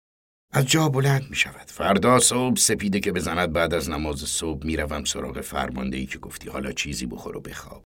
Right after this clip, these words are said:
فانوس را بر می‌دارد و راه می‌افتد و در سکوت راه رو دم می‌گیرد.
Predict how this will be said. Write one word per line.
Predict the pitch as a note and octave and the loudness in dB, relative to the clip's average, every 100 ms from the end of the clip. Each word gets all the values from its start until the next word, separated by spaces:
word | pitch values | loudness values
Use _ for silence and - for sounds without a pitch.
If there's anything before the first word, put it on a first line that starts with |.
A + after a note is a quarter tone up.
| - | -8
فانوس | E2 E2+ - F#2 | -6 -4 -4 -4
را | |
بر | E2 E2+ F2+ F2 | -4 -4 -4 -4
می‌دارد | E2+ F2 E2 E2 | -6 -6 -6 -6
و | E2 | -8
راه | D#2 E2 D#2 | -8 -8 -8
می‌افتد | D#2+ D#2 D2 D#2 C#2+ | -8 -8 -8 -8 -8
و | |
در | C#2 C#2+ | -8 -8
سکوت | - - C#2+ - D2 - | -4 -4 -6 -12 -12 -10
راه | C#2+ D2 C#2+ | -10 -8 -10
رو | D2+ C#2 | -8 -8
دم | C2 C#2+ D#2+ | -6 -6 -4
می‌گیرد. | D2+ C#2+ C#2+ C2+ C2+ B1+ B1 - | -6 -8 -10 -10 -10 -12 -16 -20